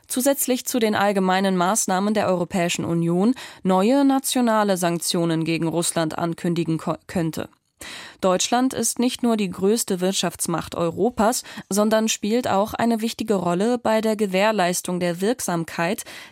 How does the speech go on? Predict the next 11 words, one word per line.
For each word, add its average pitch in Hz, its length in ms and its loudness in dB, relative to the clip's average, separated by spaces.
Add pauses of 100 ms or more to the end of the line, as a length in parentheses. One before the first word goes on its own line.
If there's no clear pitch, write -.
der 214 260 4
bereits 185 500 0
gegen 175 280 -2
Russland 170 440 -2
verhängten 180 680 0
Sanktionen." 151 680 0 (800)
Zusätzliche 262 600 0
Strafmaßnahmen 175 1000 0
auf 240 140 0
nationaler 180 600 0
Ebene 196 480 2